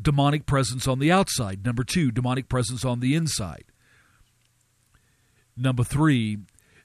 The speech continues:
demonic presence w-, in the sense of indwelling. And then number four, uh, the sense of, um, complex possession.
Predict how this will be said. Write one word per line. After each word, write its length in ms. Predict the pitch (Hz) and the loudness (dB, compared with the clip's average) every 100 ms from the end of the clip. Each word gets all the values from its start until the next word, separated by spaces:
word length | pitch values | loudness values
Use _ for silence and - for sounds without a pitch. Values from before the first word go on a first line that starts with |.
| 127 | -2
demonic 520 | 147 151 190 220 196 | 0 4 4 2 -2
presence 720 | - 165 139 160 156 - - - _ _ _ _ _ _ _ _ - - _ _ _ _ _ _ _ _ _ _ _ _ _ _ - | 0 2 2 -2 -4 -6 -8 -10 _ _ _ _ _ _ _ _ -20 -20 _ _ _ _ _ _ _ _ _ _ _ _ _ _ -18
w-, 160 | 127 - - | -16 -12 -2
in 140 | 170 | 2
the 80 | 165 | 2
sense 320 | - 180 165 | 2 2 2
of 160 | 156 131 - | 0 -2 0
indwelling. 680 | 165 151 117 117 90 - _ _ _ _ _ _ _ _ _ - | 2 2 2 0 -4 -12 _ _ _ _ _ _ _ _ _ -2
And 200 | 135 131 | -2 2
then 380 | 139 135 135 - | 2 2 -4 -6
number 280 | 139 139 127 | -2 0 -2
four, 760 | - 180 160 120 107 110 101 _ _ - - 90 | 0 2 2 2 0 -4 -10 _ _ -20 -16 -8
uh, 260 | 107 110 | -6 -6
the 460 | 117 120 120 117 - | -4 -2 -2 -2 -4
sense 500 | - 151 143 131 - | -2 0 -2 -2 -6
of, 520 | 104 123 120 117 101 | -4 -2 -2 -4 -6
um, 500 | 120 117 113 110 107 - | -4 -4 -6 -8 -14 -8
complex 880 | - 160 156 135 110 156 123 - - - - _ - | 0 2 2 0 0 0 0 -4 -6 -6 -8 _ -8
possession. 720 | - 135 107 123 - 90 - | 0 0 2 0 0 -6 -12